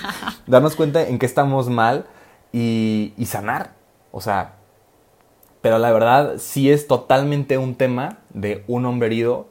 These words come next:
y un hombre que no ha sido capaz de poderse encontrar a sí mismo en su masculinidad y que por lo tanto no puede expresar sus sentimientos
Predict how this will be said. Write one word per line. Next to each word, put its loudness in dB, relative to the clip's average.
y -4
un -2
hombre 0
que -6
no -4
ha -6
sido -4
capaz -4
de -6
poderse -6
encontrar -6
a -10
sí -12
mismo -6
en -8
su -8
masculinidad -8
y -8
que -6
por -2
lo 0
tanto 0
no -8
puede 0
expresar -12
sus -10
sentimientos -10